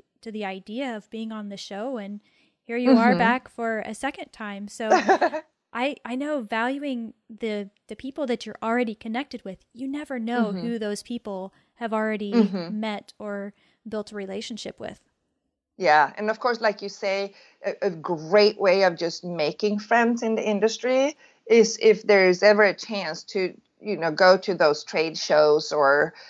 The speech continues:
Speaker 2: uh, craft shows in general, and then just, you know, be at the social lev-, at those places. There are always, like, social gatherings and events where you can just mingle.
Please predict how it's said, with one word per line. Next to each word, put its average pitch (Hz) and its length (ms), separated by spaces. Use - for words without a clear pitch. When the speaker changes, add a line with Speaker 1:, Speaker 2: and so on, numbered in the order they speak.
Speaker 2:
uh, 156 180
craft 160 340
shows 165 380
in 170 180
general, 170 720
and 180 180
then 170 240
just, - 520
you 196 140
know, 175 100
be 208 320
at 180 160
the 175 80
social 185 440
lev-, 165 180
at 185 180
those 220 480
places. 156 440
There 190 120
are - 100
always, 208 380
like, 160 160
social 175 480
gatherings 151 720
and 165 140
events 147 580
where 160 120
you 165 180
can 180 220
just - 260
mingle. 196 520